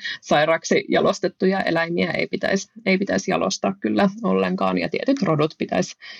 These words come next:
pitäisi, en tiedä, onko se paras tapa kieltää lailla vai, vai niinku sopia,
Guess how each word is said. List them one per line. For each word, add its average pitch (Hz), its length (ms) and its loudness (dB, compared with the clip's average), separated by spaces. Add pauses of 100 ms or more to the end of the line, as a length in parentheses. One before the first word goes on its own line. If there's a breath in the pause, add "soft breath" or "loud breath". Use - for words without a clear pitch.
(320 loud breath)
pitäisi, 143 360 0
en 160 100 4
tiedä, 165 140 4
onko 170 120 0
se 185 100 2
paras 160 260 2
tapa 190 200 0
kieltää 147 480 2
lailla - 340 2
vai, 151 220 4 (200)
vai - 180 -2
niinku 98 220 -2
sopia, 156 380 2